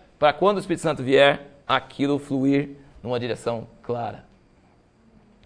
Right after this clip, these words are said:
É, não vou nem entrar nos outros detalhes, né? A festa, a festa de, de expiação é uma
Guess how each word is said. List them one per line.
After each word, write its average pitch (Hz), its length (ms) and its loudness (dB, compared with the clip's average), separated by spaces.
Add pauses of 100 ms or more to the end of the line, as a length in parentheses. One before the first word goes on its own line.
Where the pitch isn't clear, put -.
(680)
É, 139 480 4
não 151 200 -2
vou 156 180 6
nem 165 160 2
entrar 160 380 6
nos 156 180 -2
outros 165 220 -2
detalhes, 151 480 4
né? 139 140 0
A 131 40 0
festa, - 340 -4
a 139 40 2
festa 170 360 4
de, 139 420 2
de 131 120 -8
expiação 170 720 2 (380)
é 139 160 0
uma 120 220 -6